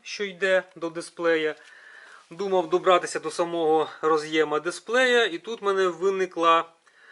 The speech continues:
проблема. Хтось спробував тут розбирати і злизав грані на ось цих болтиках. Я маю різний інструмент, різні шестигранники.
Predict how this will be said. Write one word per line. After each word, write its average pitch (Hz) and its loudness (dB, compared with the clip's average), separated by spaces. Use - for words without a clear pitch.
проблема. 147 2
Хтось 202 0
спробував 143 0
тут 135 -10
розбирати 233 0
і 220 -10
злизав 165 2
грані 165 0
на 147 -4
ось 139 -4
цих - -8
болтиках. 135 -6
Я 196 4
маю 185 4
різний 165 -6
інструмент, 247 -2
різні 160 -10
шестигранники. 202 -2